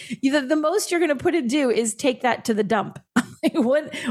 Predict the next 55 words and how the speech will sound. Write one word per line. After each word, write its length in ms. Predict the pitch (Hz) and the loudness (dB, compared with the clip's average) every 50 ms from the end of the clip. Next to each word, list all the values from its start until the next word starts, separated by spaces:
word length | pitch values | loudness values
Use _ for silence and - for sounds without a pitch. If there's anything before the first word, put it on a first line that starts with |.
| - - | -6 -2
Why 200 | - 233 254 294 | 0 0 2 2
are 60 | 311 | 2
you 140 | 311 302 285 | 2 2 2
buying?" 140 | 233 277 269 | 2 2 0
He's 80 | 247 262 | 2 0
like, 120 | 285 285 | 0 0
"Oh, 200 | 320 330 330 320 | 0 2 2 2
but 80 | 302 294 | 0 -2
it's 100 | 254 - | -2 -2
great." 140 | - 330 302 | 0 0 2
I'm 80 | 302 | 2
like, 160 | 269 254 240 233 | 2 2 0 0
"Have 100 | 247 220 | 0 2
you 100 | 233 240 | 2 2
looked 180 | 311 - - | 2 0 -2
at 100 | 302 302 | -4 -4
the 80 | - 254 | -4 -4
price 380 | - - 370 494 415 - - | -2 -2 0 0 0 -2 -2
of 160 | - 196 165 - | -2 -2 -2 0
that?" 220 | - - - - | 0 0 0 -2
And 420 | - _ _ _ _ _ _ - 240 | -4 _ _ _ _ _ _ -2 -2
he's 140 | 247 214 240 | 0 0 0
like, 160 | 226 175 196 | -2 -2 0
"No." 160 | 220 233 240 | 0 0 0
I'm 100 | 240 233 | 0 0
like, 160 | 220 220 - | 0 -2 -2
"Look 140 | 247 233 - | -2 -4 -2
at 40 | 214 | -4
the 60 | 214 | -4
price." 220 | - 240 214 208 | -2 -2 -2 -2
He's 100 | - 185 | -2 -4
like, 140 | 180 185 - | -4 -2 -2
"I'm 100 | 175 160 | -2 -4
not 160 | 160 156 151 | -4 -6 -8
getting 240 | - 151 - - - | -10 -10 -10 -10 -6
a 40 | - | -4
Raptor 360 | - - 139 - - - - 180 | -4 -4 -4 -6 -8 -16 -12 -10
because 280 | 190 180 233 208 190 | -6 -4 -4 -2 -2
now 100 | 233 233 | -2 -2
I 80 | 226 233 | -2 0
don't 80 | 233 | 0
have 80 | 240 220 | 0 0
the 60 | 220 | 0
price 260 | 190 - 214 202 196 | 0 0 -2 -2 0
in 100 | - 196 190 | 0 -2 -2
front 180 | - 180 175 | 0 -2 -2
of 40 | 175 | -2
me, 100 | 190 202 | -2 -2
but 180 | 190 - 196 - | -2 -2 -2 0
this 160 | 262 247 - | 0 0 0
is 140 | 233 233 220 | 0 0 2
not 220 | 208 - - 185 - | 2 2 2 0 -2
cheap." 240 | - - 175 170 - | -4 -4 -2 -2 -4
It's 180 | - 170 - - | -6 -6 -4 -2
like, 280 | 175 - 185 - - | -2 -2 -2 -2 -6